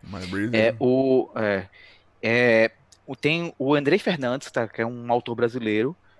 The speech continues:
Speaker 2: Ele tem também um podcast chamado Mundo Freak, né, que é sobre casos insólitos, enfim, várias,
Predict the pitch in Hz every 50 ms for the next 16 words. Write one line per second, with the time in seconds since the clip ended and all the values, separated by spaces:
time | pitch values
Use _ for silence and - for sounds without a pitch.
0 | - _ _ _ _ _ - 120 117 127 - - 143 135 - 139 127 131 135 -
1 | - 127 117 - - 120 - 123 123 117 120 113 110 104 101 107 123 127 123 120
2 | - - - 120 - - 117 107 107 - 113 - 113 104 - 110 101 - - 110
3 | 110 107 - - 120 - - - 117 113 123 120 110 104 101 _ - 101 98 95
4 | 90 87 - - 98 95 - - 95 92 90 87 87 90 95 98 107 104 92 -
5 | - -